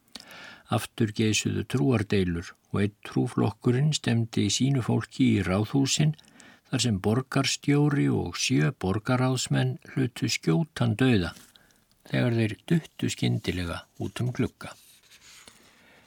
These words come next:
Líklegt verður að telja að þeir Jindrits Matthías, greifi af Turn, og félagar hans í hópi mótmælenda á fundinum í Hradčany kastala sextán hundrað og átján hafi látið sér detta í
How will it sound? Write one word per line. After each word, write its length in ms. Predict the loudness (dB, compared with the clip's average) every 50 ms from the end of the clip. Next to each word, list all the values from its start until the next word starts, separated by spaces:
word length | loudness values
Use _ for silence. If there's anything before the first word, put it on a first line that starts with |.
| _ -6
Líklegt 600 | -2 -2 -2 0 2 2 2 2 0 -2 -12 -12 -4 0
verður 380 | 0 0 2 0 0 -2 -2
að 100 | -4 0
telja 420 | 2 2 2 4 2 2 2 2 2
að 120 | 2 2
þeir 240 | 2 2 2 2 0
Jindrits 680 | 0 0 0 2 0 0 -2 -2 -2 -2 -2 -4 -6 -4
Matthías, 520 | -2 -2 -2 -2 -2 -4 -2 0 0 2 0 0 -2 -4 _ _ _ -4
greifi 420 | -2 0 2 2 2 0 0 0 0
af 160 | -2 -2 -4 -8
Turn, 400 | -4 -2 -2 -2 0 0 -2 -2 -4 -12 -20 -20 -10 -6
og 220 | -4 -2 -2 -2 -2
félagar 460 | -2 0 0 2 0 0 0 0 0 0
hans 300 | 0 0 0 -2 0 0
í 60 | 0 0
hópi 380 | 2 2 0 0 0 -2 -2 0
mótmælenda 800 | 0 0 0 0 0 2 2 4 4 4 2 0 0 0 2 2
á 160 | 4 4 4 4 2 0
fundinum 540 | 0 2 2 2 2 2 2 2 4 2 2 0 0
í 60 | -2 -2
Hradčany 640 | -2 -4 -4 -2 -4 -4 -2 0 0 0 0 -2
kastala 640 | -4 -4 -4 -2 -2 -2 -2 0 0 2 0 0 -2 -8 -20 -20 -20 -20 -20 _ _
sextán 460 | -4 -2 -2 -2 -2 -2 0 0 0
hundrað 180 | 0 0 -2 0
og 140 | 0 -2 -2
átján 320 | -2 0 2 2 2 2 0 _ _ _ _ -20 -20 -20 -20 -20 -20 -20 -20 -20 _ _ 2
hafi 300 | 2 4 4 4 4 4 4
látið 360 | 4 2 2 2 0 -2 -2
sér 220 | 0 0 -2 -2 0
detta 320 | -2 -2 -2 -2 -2 -2
í 80 | -2